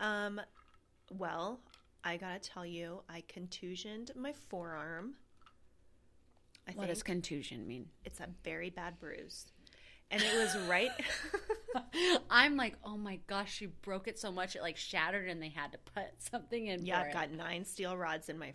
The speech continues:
Speaker 1: forearm. No, I was, I was, it was, like, eighth grade, right?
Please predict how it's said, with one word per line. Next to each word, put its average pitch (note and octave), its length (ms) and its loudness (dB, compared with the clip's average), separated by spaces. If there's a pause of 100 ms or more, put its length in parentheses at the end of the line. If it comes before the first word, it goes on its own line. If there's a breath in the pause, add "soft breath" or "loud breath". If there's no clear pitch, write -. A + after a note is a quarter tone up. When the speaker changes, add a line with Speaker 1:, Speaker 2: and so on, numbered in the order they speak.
Speaker 1:
forearm. F#3 420 -6 (380 loud breath)
No, B3+ 580 2
I A#3+ 160 4
was, A#3+ 300 0 (180)
I A#3 140 4
was, A3 320 2
it - 120 -2
was, G3+ 200 -4
like, F3+ 260 -2
eighth C#4 240 -2
grade, D3+ 360 2 (120)
right? G#3 380 2